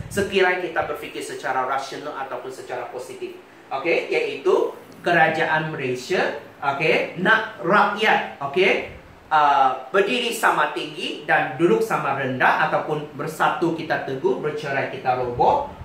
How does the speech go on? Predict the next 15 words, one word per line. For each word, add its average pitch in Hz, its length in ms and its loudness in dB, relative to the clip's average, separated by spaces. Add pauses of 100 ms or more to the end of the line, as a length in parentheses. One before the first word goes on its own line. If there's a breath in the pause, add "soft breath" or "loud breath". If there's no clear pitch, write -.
(140)
okey, 165 220 4
dalam 147 320 0
menghadapi, - 880 -6 (400)
uh, 131 560 0 (320)
musibah 170 720 2
hidup 156 400 0
ataupun, 151 640 0 (240)
uh, 127 720 0
bebanan, 170 720 2 (240)
bebanan, 165 800 2
uh, 127 480 -2
hidup, 220 480 2 (100)
okey, 170 240 0
ataupun 156 480 0
sebarang 147 640 2